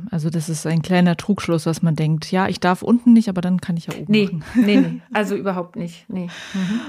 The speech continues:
Speaker 1: Okay, äh, dann noch was zum Thema Bauchmuskeln, haben wir eigentlich auch schon viel drüber gesprochen, äh, dieses Thema Rektusdiastase. Eine Hörerin,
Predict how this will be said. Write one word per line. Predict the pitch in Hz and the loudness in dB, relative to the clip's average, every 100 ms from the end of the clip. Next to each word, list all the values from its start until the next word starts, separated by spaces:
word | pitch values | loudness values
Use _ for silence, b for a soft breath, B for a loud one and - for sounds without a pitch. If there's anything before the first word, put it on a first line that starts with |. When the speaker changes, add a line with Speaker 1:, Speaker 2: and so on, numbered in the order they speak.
| 247 | -4
Speaker 1:
Okay, | 220 208 202 170 - | 0 0 0 0 -2
äh, | 190 196 190 | 0 2 4
dann | 202 233 | 6 6
noch | 247 226 | 6 2
was | 214 - | -4 -2
zum | 214 | -2
Thema | 214 196 180 | 0 0 2
Bauchmuskeln, | 202 - 254 - 240 202 | 0 0 -6 4 6 8
haben | 202 | 6
wir | 208 | 4
eigentlich | 196 214 | 0 0
auch | 208 | 0
schon | 208 202 | 2 2
viel | 214 | 2
drüber | 196 185 | 2 2
gesprochen, | 170 - 226 254 269 247 | -2 -2 0 4 8 8
äh, | - 202 202 196 202 | 8 4 4 4 2
dieses | 202 208 208 196 196 | -2 -4 2 2 2
Thema | - 196 | 4 6
Rektusdiastase. | 196 202 - 208 202 190 190 - 190 185 185 190 B B B B B B _ 185 - | 6 4 0 0 2 0 0 -4 0 2 4 2 B B B B B B _ -10 2
Eine | 202 190 | 6 8
Hörerin, | 202 254 240 220 208 | 6 4 2 4 4